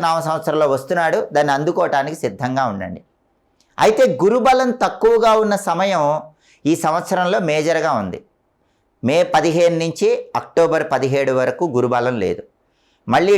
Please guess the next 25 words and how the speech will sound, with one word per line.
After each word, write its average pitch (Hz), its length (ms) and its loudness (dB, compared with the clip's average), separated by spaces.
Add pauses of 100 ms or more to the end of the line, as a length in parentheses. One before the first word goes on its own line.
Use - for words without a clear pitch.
డిసెంబర్ 175 540 0
ఐదు 165 200 0
నుంచి 165 180 -2 (120)
సంవత్సరం 160 480 -2
చివరి 147 300 0
వరకు 147 200 -2 (120)
గురుబలం 127 460 0
లేదు. - 180 -4 (400)
గురువు 202 300 6
ఆరో 180 240 4
స్థానంలో 151 540 -2
సంచారం 131 500 -2
చేస్తున్నాడు. 98 460 -4 (220)
ఆరో 196 240 2
స్థానంలో 170 440 0 (100)
గురువు 160 260 0
వల్ల 156 220 0
వచ్చే 147 240 -2 (100)
ఖర్చులు 139 420 -2
కానీ, 131 220 -2 (480)
ఆఫీస్ 160 280 -2 (100)
టెన్షన్స్ 127 440 -6
కానీ, 120 180 -2 (120)
ఇవన్నీ 180 320 0 (100)
పోవాలంటే 165 600 2